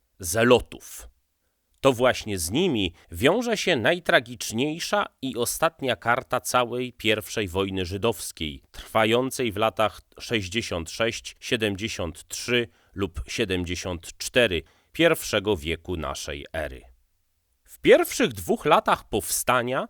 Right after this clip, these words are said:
walka Żydów przeciwko potędze okupanta była jeszcze silna. Momentem zwrotnym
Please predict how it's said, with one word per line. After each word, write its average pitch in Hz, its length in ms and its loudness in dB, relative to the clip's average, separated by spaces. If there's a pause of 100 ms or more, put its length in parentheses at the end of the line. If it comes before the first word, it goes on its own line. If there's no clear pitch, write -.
(160)
walka 165 460 4
Żydów 220 440 -2
przeciwko - 560 -2
potędze 170 540 2
okupanta 165 720 2 (220)
była 139 380 4
jeszcze 85 560 -2
silna. 92 680 0 (560)
Momentem 104 600 2
zwrotnym 156 720 2